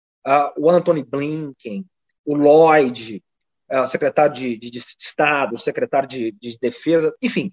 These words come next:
todo esse maquinário democrata, e não só democrata, mas que, que une lá os chamados pombinhos democratas e, e os falcões republicanos que,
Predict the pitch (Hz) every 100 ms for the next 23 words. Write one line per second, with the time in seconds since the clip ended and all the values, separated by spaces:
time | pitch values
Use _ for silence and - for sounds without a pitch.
0 | _ - 247 202 202 185 190 143 156 196
1 | 202 156 - _ _ _ 190 175 - 175
2 | 196 202 160 185 247 240 - 185 175 143
3 | - 156 247 - - - _ 147 170 160
4 | - - _ _ _ - - 233 262 269
5 | 180 170 151 - 170 175 165 - 160 151
6 | 196 165 165 151 131 147 156 160 151 -
7 | 95 - - _ _ _ _ - 151 147
8 | 175 143 - 151 120 185 202 196 160 147
9 | 127 - 156 160 127 - 131